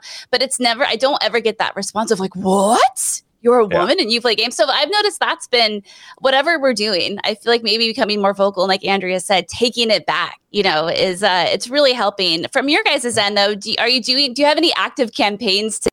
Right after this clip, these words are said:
Speaker 1: take the name back, or is that just kind of like a happy byproduct of the work you do already?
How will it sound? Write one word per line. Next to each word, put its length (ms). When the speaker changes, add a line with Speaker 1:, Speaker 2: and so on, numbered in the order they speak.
Speaker 1:
take 280
the 80
name 200
back, 300
or 140
is 80
that 160
just 160
kind 180
of 80
like 180
a 200
happy 320
byproduct 720
of 80
the 80
work 260
you 80
do 180
already? 480